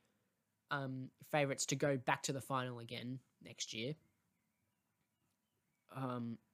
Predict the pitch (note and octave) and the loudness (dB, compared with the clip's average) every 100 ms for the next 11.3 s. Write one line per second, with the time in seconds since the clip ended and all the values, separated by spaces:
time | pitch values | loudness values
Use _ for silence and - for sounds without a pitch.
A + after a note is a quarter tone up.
0 | - D3+ D3+ F3 E3 C3 D3+ F3+ C3 - | 4 6 6 4 2 0 2 2 2 -4
1 | C#3+ G3 - - E3 D3+ - F3+ G#3 - | 2 6 6 4 4 2 4 6 8 8
2 | E3+ C#3+ C3+ C#3+ B2+ B2+ F3+ E3 - - | 6 4 4 0 0 6 8 8 6 8
3 | F3 E3+ C3+ - D#3+ C3 C#3 - - _ | 10 10 6 2 2 2 0 -4 -10 _
4 | _ - D3 D3 D3+ C#3 - _ _ _ | _ 2 4 8 8 6 0 _ _ _
5 | _ _ _ - - A#3+ A#3 C3+ A#2 - | _ _ _ 6 12 12 12 10 0 -10
6 | _ _ _ _ _ F3+ G3+ E3 - - | _ _ _ _ _ -6 4 6 6 8
7 | D3+ D#3+ D#3+ C#3+ C3 - - _ _ _ | 10 10 8 6 6 2 -2 _ _ _
8 | _ _ D3+ - D3+ C3 B2 B2 A#2+ - | _ _ -2 6 6 6 4 0 -2 -6
9 | _ _ _ _ - D3+ - - C#3+ C3 | _ _ _ _ 0 2 4 6 6 6
10 | B2+ B2+ A#2 - C#3 B2+ - F#3 D3+ A2+ | 6 4 0 0 0 2 2 4 2 -2
11 | G2+ - | -4 -6